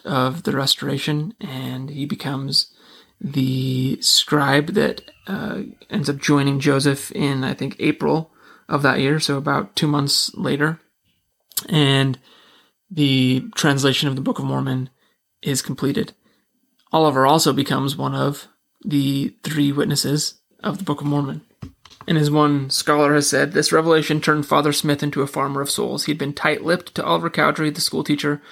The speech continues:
who was boarding with his family, but when Joseph Senior returned to, uh, uh, returned home to New York,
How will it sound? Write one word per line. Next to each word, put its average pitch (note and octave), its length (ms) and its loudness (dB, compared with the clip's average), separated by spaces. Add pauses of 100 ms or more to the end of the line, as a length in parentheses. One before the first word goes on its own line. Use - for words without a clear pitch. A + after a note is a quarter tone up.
(380)
who E3 80 0
was D3 100 2
boarding D#3 280 2
with D#3 100 2
his D3 140 2
family, C#3 300 0
but C#3+ 140 -4
when D3 120 -2
Joseph D#3+ 380 0 (580)
Senior D#3+ 340 -2
returned D3 400 0
to, - 240 -4 (600)
uh, E3 200 -6
uh, D3+ 480 0
returned D#3 320 2
home D#3+ 220 2
to D3+ 120 -2
New D#3 80 2
York, C#3 360 -2